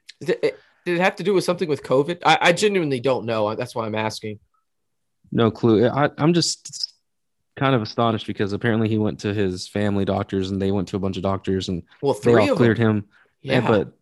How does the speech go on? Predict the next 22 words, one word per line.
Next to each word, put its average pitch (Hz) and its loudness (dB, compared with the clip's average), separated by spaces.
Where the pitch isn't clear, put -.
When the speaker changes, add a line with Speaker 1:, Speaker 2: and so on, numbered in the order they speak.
Speaker 2:
for 117 -2
some 110 -2
reason, 104 -2
you 113 -4
know, 98 -2
his, 101 -8
uh, 92 0
the, 101 -6
the 98 -2
freaking, 92 -2
uh, 82 0
Wisconsin 98 -4
staff 92 -4
didn't. 90 -4
Speaker 1:
And 135 -4
Texas 143 -2
Tech - 2
Speaker 2:
So 92 -2
Speaker 1:
did 120 -4
as 113 -6
well. 117 -2
So 113 -8